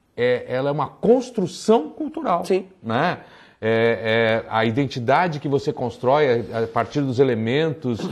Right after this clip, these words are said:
Speaker 1: que te aproximam de determinados, é, sujeitos e que te afastam de outros, né?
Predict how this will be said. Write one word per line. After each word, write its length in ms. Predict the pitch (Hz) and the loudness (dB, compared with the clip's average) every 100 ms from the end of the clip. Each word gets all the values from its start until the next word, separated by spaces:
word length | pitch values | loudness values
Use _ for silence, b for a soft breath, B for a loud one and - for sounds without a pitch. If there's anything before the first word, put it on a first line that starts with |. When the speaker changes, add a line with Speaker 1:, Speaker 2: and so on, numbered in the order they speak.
| 71 - - | -10 -16 -4
Speaker 1:
que 280 | 143 139 120 | 2 2 2
te 120 | - | 0
aproximam 1080 | 143 147 139 - 170 196 220 185 135 101 - b b _ | 2 2 0 0 2 4 4 4 2 0 -6 b b _
de 100 | 131 | 0
determinados, 1120 | 139 147 143 131 139 143 127 131 - - - b b | 2 4 2 2 2 2 2 0 -2 -12 -18 b b
é, 540 | 120 123 120 120 117 - - - | 4 6 8 6 4 -2 -16 -18
sujeitos 840 | - 151 98 135 165 185 - 120 | -2 2 4 4 4 4 0 -2
e 60 | 131 | -2
que 100 | 127 | 0
te 120 | 151 | 0
afastam 680 | 127 - 165 185 - 160 139 | 0 2 0 0 -4 -4 -2
de 120 | 117 | 0
outros, 440 | 120 175 196 131 | 2 0 0 -4
né? 160 | 113 | -6